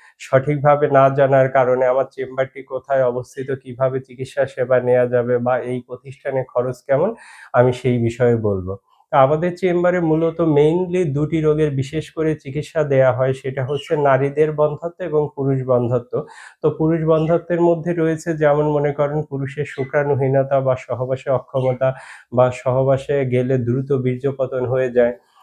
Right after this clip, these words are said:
আর মেয়েদের ক্ষেত্রে যে সমস্যাগুলি দেখা দেয় সেটি হচ্ছে অনিয়মিত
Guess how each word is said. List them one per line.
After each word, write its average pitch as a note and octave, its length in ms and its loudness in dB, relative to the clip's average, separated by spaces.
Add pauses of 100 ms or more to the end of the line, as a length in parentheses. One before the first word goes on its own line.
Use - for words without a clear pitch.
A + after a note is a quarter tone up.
(140)
আর B2 160 4
মেয়েদের C#3+ 440 2
ক্ষেত্রে E3 380 -4
যে D3 200 0
সমস্যাগুলি D3+ 680 -2
দেখা C3 300 0
দেয় E3 220 -2
সেটি C#3 300 -8
হচ্ছে C#3+ 280 -2
অনিয়মিত C3+ 600 2